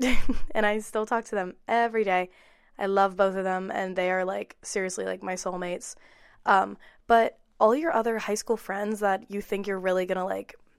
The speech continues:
you know, grow up with, and, like, you think your friend group of, like, six people is gonna survive it, and you know what? Maybe, maybe it might. Most of the time, it won't. It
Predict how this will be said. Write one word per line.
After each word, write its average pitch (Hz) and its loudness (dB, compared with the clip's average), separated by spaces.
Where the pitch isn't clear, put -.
you 226 -4
know, 180 0
grow 180 0
up 196 2
with, 190 0
and, 185 -8
like, 185 -6
you 233 -2
think 233 -2
your 214 0
friend 185 -4
group 185 -4
of, 185 -6
like, 175 -4
six - -4
people 180 -2
is 175 -4
gonna 185 -8
survive 175 -6
it, 190 2
and 214 -4
you 214 -4
know 233 -2
what? 233 -2
Maybe, 302 4
maybe 233 -2
it 247 -2
might. 196 -6
Most 226 2
of 294 -2
the 285 -2
time, 214 -2
it 196 0
won't. - -8
It 190 0